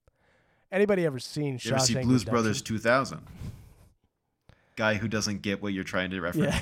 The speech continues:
Speaker 1: Yeah, <laughs> yeah.
Speaker 2: Did you guys ever see?
Speaker 1: Sick.
Speaker 2: Anyway, one of them is named Jane Austen.
Speaker 1: Yeah, I saw that.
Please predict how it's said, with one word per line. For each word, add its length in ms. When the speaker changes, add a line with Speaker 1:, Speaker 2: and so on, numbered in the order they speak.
Speaker 1:
Yeah, 60
<laughs> 60
yeah. 80
Speaker 2:
Did 80
you 60
guys 120
ever 120
see? 140
Speaker 1:
Sick. 320
Speaker 2:
Anyway, 480
one 240
of 100
them 120
is 100
named 300
Jane 360
Austen. 600
Speaker 1:
Yeah, 220
I 60
saw 300
that. 220